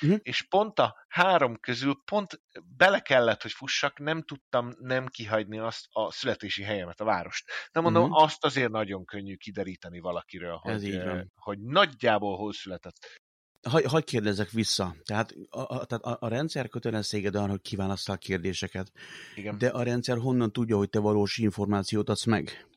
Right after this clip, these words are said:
Speaker 2: Hát igen, de akkor meg én nem fogok később emlékezni arra, hogy mit, tehát hogyha nem őszintén válaszolok.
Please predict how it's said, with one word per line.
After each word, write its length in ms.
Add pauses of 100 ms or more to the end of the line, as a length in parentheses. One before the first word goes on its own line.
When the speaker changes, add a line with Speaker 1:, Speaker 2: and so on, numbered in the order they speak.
Speaker 2:
Hát 160
igen, 200
de 160
akkor 200
meg 140
én 160
nem 120
fogok 300
később 360
emlékezni 600
arra, 260
hogy 140
mit, 180
tehát 160
hogyha 220
nem 180
őszintén 440
válaszolok. 500